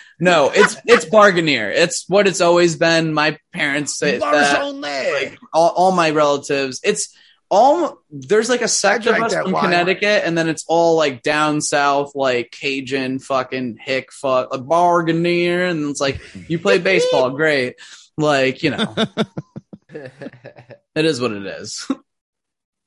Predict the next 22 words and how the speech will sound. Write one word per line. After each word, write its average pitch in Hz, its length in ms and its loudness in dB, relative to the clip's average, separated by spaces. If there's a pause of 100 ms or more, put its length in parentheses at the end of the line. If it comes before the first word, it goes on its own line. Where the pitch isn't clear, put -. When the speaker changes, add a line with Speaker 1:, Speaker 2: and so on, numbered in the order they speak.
(220)
Speaker 3:
So 127 220 2 (220)
Speaker 1:
There's 202 120 0
a 220 40 2
Speaker 3:
trying 180 300 4
to 170 60 0
Speaker 1:
Barganier 156 240 2
Street 147 320 0
in 131 100 -2
Alabama 110 680 -4
somewhere. 107 580 -8
Dead 123 200 0
ass. 117 520 -4 (120)
Speaker 2:
<laughs> - 100 -20
I - 120 -2
Speaker 3:
Nice. 202 100 -2
Speaker 2:
think 302 180 -8
you 302 120 -8
need 285 200 -10
a 254 80 -4
French 262 420 -6
up 240 200 -4
barbecue. 202 720 -8